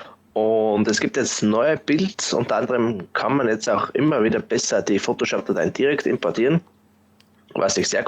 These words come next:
cool finde, denn damit hat man wirklich, äh, eine Alternative, um jetzt okay zu sagen, „Okay, morgen arbeite ich mit was anderem.“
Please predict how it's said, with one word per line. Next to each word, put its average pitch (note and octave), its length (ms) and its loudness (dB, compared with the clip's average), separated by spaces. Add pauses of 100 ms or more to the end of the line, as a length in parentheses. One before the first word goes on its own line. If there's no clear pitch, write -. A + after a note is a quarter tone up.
cool G#2 100 2
finde, A2+ 260 0
denn G#2 460 0 (120)
damit - 340 0
hat F#2+ 120 -2
man F#2 160 0
wirklich, G#2 460 0 (840)
äh, F#2 80 2
eine F#2 440 0
Alternative, G#2 640 0
um F#2+ 120 2
jetzt F#2 180 -2
okay A2 280 0
zu G#2 120 -2
sagen, G#2 240 0
„Okay, G#2+ 240 0
morgen G2 260 2
arbeite F2 380 -2
ich - 100 -2
mit G#2 160 -2
was F#2+ 120 -2
anderem.“ A2 400 0